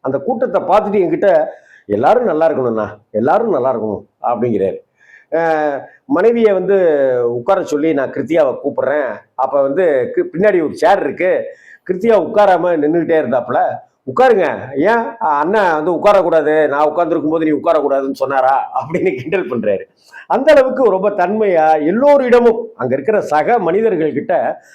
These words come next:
அப்படி பழகிய, அத-, அப்படி ஒரு குணம் கொண்டவர்னால தான் இந்த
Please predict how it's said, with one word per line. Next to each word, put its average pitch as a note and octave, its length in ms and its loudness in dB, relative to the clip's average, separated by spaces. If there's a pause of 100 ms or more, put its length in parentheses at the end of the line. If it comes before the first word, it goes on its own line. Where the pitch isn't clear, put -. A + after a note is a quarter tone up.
(180)
அப்படி C4+ 640 -2
பழகிய, E3 680 2
அத-, - 360 -4
அப்படி D#3+ 380 -2
ஒரு D#3 260 0
குணம் F#3 240 -2
கொண்டவர்னால B2 560 -2
தான் D#3 220 -2 (380)
இந்த C3+ 540 0